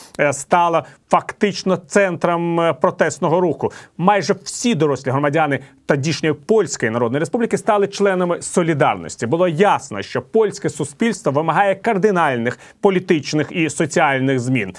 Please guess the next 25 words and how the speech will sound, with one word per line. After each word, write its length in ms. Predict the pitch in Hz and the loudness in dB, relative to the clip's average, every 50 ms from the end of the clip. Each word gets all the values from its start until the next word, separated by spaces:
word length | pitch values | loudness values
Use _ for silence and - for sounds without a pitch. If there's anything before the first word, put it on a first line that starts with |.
| - - - | -12 -6 -4
І 60 | 165 | -4
в 40 | 147 | -2
цей 200 | - - 196 180 | 0 0 0 2
час, 520 | - - 208 214 190 - - - - - 180 | 2 2 2 2 2 0 -4 -12 -6 -2 2
е, 240 | 165 156 156 151 151 | 2 4 4 2 2
радянське 480 | 156 143 156 151 151 143 - - 165 | 2 2 2 0 0 -2 -2 -4 -4
керівництво 540 | - 165 151 151 165 196 196 - - 190 - - - - - | -2 0 -2 0 0 0 -2 0 0 -2 -2 -2 -4 -8 -2
почало, 440 | - 175 - - 190 185 180 165 - - - - | -2 0 2 2 2 2 2 -2 -4 -10 -8 -2
е, 120 | - 170 143 | -2 -2 0
тиснути 540 | - - 220 208 - - - 139 127 139 139 | 0 0 0 0 0 -2 -2 -2 0 0 0
на 80 | 139 | 0
керівництво 500 | - 156 151 147 156 160 - - - 165 | 0 0 0 0 0 -2 -2 -2 -2 -2
Польської 440 | - - 208 180 143 - - - 151 | 0 0 0 0 0 -2 0 0 0
об'єднаної 420 | 139 139 143 123 120 127 131 127 | 2 2 0 0 0 0 0 2
робітничої 580 | 123 127 123 120 135 127 143 131 120 - 143 131 | 2 0 0 0 -2 -2 -2 -4 -4 -2 -4 -2
партії 560 | 131 - 170 143 120 - - - 127 123 123 | 2 2 2 2 0 -2 -6 -4 -4 -2 -2
і 20 | 120 | -2
Польської 460 | - - 143 120 - - - 127 127 | 0 0 -2 -2 -2 -4 -4 -2 0
Народної 400 | 131 135 135 120 110 120 127 131 | 0 0 0 0 0 0 -2 -2
Республіки 460 | 139 - - 240 240 226 214 220 202 | -2 0 0 0 0 0 0 0 0
з 100 | 151 139 | -2 0
вимогою 420 | 151 185 180 208 202 160 190 190 | 0 0 0 0 2 2 2 0
знищити 600 | 147 135 143 190 220 226 - - - 190 - 190 | 0 0 -2 0 0 0 -2 -2 -2 -2 -2 -2
«Солідарність». 680 | 180 - 202 190 185 185 185 156 123 117 123 107 120 120 | -2 0 0 2 2 2 2 0 0 -2 -4 -4 -2 0
Боялися, 680 | 147 185 185 175 208 202 175 143 123 113 - - 113 | 2 2 2 4 2 2 2 2 0 -2 0 -2 -2